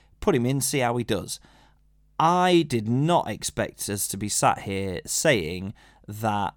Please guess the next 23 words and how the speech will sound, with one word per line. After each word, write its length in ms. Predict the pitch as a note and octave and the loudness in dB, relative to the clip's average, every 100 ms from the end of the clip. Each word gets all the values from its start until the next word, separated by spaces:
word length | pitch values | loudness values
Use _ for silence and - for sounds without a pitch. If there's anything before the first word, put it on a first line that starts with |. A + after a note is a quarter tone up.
| - | -12
for 200 | - B2 | -6 0
the 180 | A2+ A2+ | 2 2
l-, 260 | A2+ A#2 - | 2 0 -4
for 360 | - - A#2+ A2 - | -12 -6 -4 -4 -6
the 200 | A#2+ A#2+ | 0 2
large 420 | A#2 D3 G3 F#3 | 6 6 4 2
majority 540 | E3+ E3 F3 D3+ E3+ | 0 2 2 2 2
of 100 | F3 | 2
the 80 | D3+ | 2
season, 600 | - B3 F3 G2+ A#2+ D#3+ - - _ _ _ _ _ | 0 0 0 0 0 -2 -6 -20 _ _ _ _ _
I 280 | C3 E3 F#3 | 4 6 6
would 240 | E3+ E3 C3 | 6 2 4
rather 480 | C#3 D3+ E3 D#3+ | 6 6 6 4
have 100 | D3 | 2
had 240 | D#3 C#3 B2+ | 2 0 0
Dewsbury 460 | E3 F3+ C3 C3+ | 2 2 2 2
Hall 260 | C3 D#3 A#2 | 4 4 4
in 80 | G2+ | 0
our 140 | G2+ | -2
midfield 580 | G2+ - A2 G#2+ G#2 G#2 - - _ _ - | -2 -2 0 0 0 -4 -12 -20 _ _ -6
than 300 | A#2 A#2 A2+ | 0 2 4
Ndidi 520 | A2 A2+ A2 G#2+ G#2+ | 2 0 0 0 0
or, 200 | G#2+ | 0